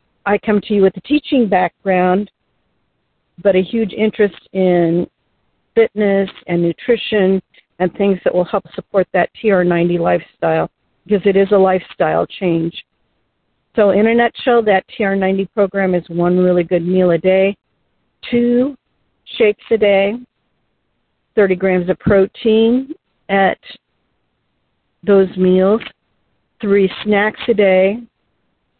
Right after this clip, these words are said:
thirty minutes of moderate to heavy exercise at least five days a week, drinking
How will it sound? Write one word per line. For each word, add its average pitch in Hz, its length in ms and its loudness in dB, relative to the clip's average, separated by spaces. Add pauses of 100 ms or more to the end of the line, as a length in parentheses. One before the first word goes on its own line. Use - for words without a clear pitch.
(340)
thirty 233 400 2 (220)
minutes 196 460 0 (320)
of 190 260 2
moderate 196 440 0
to 220 100 -10
heavy 196 280 0
exercise 185 800 -2 (640)
at 185 100 2
least 208 220 0 (120)
five 185 300 -2
days 180 300 0
a 175 60 -2
week, 185 280 -2 (880)
drinking 175 400 0